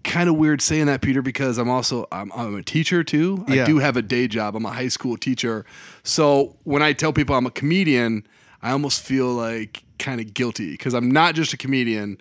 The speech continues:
Speaker 2: Yeah.
Speaker 1: I'm a teacher. But I like to look at it as sort of a Superman, like, my
Speaker 2: Oh.
Speaker 1: comedy is Superman and my Clark Kent disguise is I teach.
Speaker 2: Oh, I love that.
Speaker 1: Yeah.
Speaker 2: So you don't wanna, you don't wanna feel like, uh,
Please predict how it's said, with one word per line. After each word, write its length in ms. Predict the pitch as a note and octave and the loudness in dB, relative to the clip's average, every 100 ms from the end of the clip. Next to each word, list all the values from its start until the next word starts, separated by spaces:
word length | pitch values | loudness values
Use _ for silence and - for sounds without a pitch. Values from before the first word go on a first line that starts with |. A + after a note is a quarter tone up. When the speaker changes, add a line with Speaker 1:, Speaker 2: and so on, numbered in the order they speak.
| - | -4
Speaker 2:
Yeah. 320 | C#3+ G#2+ G2 - - | 0 0 -2 -8 -18
Speaker 1:
I'm 120 | F#2+ | -16
a 40 | F#2 | -14
teacher. 340 | - A2+ A3+ | -8 -6 -4
But 120 | D#3+ | 2
I 60 | F#3 | 4
like 180 | F#3+ G3+ | 6 4
to 60 | F3 | 2
look 220 | D#3+ D3+ | -2 0
at 140 | D3+ | 0
it 180 | C#3 B2 - - - _ | -2 -4 -14 -20 -20 _
as 440 | A2+ B2 A#2+ - - | -6 -6 -6 -8 -8
sort 220 | - D#3+ | -4 -2
of 80 | C#3 | -2
a 60 | A#2+ | -2
Superman, 640 | - D3 C3+ A#2 A2 G#2 | 0 0 0 -2 -4 -6
like, 160 | G#2 F#2 - _ - - _ - | -8 -10 -18 _ -20 -20 _ -20
my 260 | - C#3+ D3+ | -4 0 2
Speaker 2:
Oh. 20 | |
Speaker 1:
comedy 400 | F3+ G3 G3 D#3 | 6 6 8 6
is 100 | C3+ | 4
Superman 540 | - F3 C#3+ B2+ A#2+ | 2 2 2 4 2
and 180 | B2 B2 | 2 2
my 120 | B2 | 2
Clark 340 | A#2 - D3+ - | 0 -2 -2 -2
Kent 320 | D3+ C3 - | -2 -2 -2
disguise 680 | B2+ - - B2+ A#2 A2+ | -4 -2 -2 -2 -2 -6
is 220 | - B2 A2+ | -6 -6 -4
I 160 | G#2+ A2 | -6 -8
teach. 520 | - - A2+ - - D3+ | -10 -6 -6 -4 -6 -2
Speaker 2:
Oh, 180 | C#3 A#2+ | 0 0
I 80 | |
love 400 | A#2 A#2 B2+ B2+ | 0 2 2 2
that. 280 | A2 G#2 G2 | 0 0 0
Speaker 1:
Yeah. 180 | G#2+ F#2 - - - | -4 -6 -10 -20 -12
Speaker 2:
So 140 | - | 2
you 80 | C#3+ | 6
don't 100 | D3+ | 6
wanna, 320 | D3 C3 A#2 A2 | 6 6 4 2
you 100 | C3+ | 2
don't 100 | C#3+ | 4
wanna 140 | C3+ | 4
feel 240 | - C#3 B2 | 2 0 2
like, 260 | A#2 A2 | 0 0
uh, 440 | A#2 G#2+ G#2 G2 | 0 0 0 -2